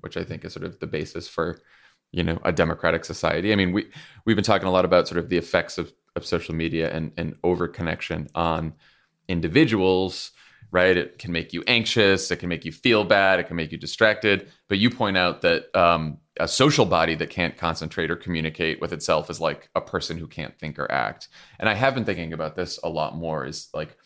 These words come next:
what does it mean for the country as a whole if we're just all so distracted all the time? Um, and what does that mean for social movements? What does it mean for labor movements? What does it mean, you know, like, for, for,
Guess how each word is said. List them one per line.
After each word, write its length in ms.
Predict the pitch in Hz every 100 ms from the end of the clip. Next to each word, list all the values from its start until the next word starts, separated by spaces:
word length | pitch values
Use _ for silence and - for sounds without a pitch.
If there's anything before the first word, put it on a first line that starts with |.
| _ _ _
what 220 | 101 113 123
does 160 | 107
it 120 | 107
mean 460 | 98 98 90 87 - - _ _
for 160 | -
the 140 | 87 82
country 420 | - - - 90
as 100 | 82
a 60 |
whole 560 | 80 - 123 92 85 76
if 200 | 85 -
we're 80 | 87
just 240 | 82 78 -
all 220 | 85 87 80
so 580 | - 92 85 82 80 - _ _ _ _ -
distracted 1000 | 82 - - 98 92 - 90 82 80 - -
all 260 | 85 82
the 120 | -
time? 680 | - - 104 87 57 50 - - - _ -
Um, 360 | 95 85 85
and 180 | 90 90
what 80 | 104
does 100 | 92
that 180 | 90 -
mean 240 | 87 85
for 380 | 80 90 87 90
social 380 | - 175 170 95
movements? 640 | 78 73 71 - - - -
What 80 | 80
does 140 | 87
it 100 | 95
mean 220 | 104 110 110
for 160 | 131
labor 320 | 131 180 156
movements? 520 | 104 92 85 65 - -
What 120 | 90
does 100 | 98
it 100 | 110
mean, 180 | 127 135
you 100 | 131
know, 120 | 120
like, 280 | 120 110 -
for, 260 | 123 117
for, 300 | - 135 113